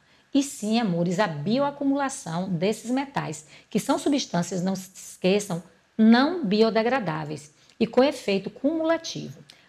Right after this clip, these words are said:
Ok, bebês? Vamos agora para a letra C, que também está errada, e que fala o seguinte: "A presença de grande quantidade de manganês e ferro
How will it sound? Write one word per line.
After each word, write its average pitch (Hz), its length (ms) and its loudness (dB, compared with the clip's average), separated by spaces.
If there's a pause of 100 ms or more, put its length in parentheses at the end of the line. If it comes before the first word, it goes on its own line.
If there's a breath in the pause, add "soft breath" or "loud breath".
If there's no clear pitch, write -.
Ok, 262 320 6
bebês? 202 340 4
Vamos 262 180 4
agora 214 240 4
para 220 140 0
a 208 40 2
letra 262 300 2
C, 190 380 2
que 190 140 -4
também 233 560 0
está 254 240 -2
errada, 151 520 -4 (280 soft breath)
e 247 60 -6
que 285 140 0
fala 262 240 4
o 269 40 0
seguinte: 147 540 -4 (220 loud breath)
"A 233 80 2
presença 269 460 4
de 226 100 2
grande 302 300 4
quantidade 185 540 2
de 175 60 0
manganês 208 680 6
e 202 80 0
ferro 170 540 2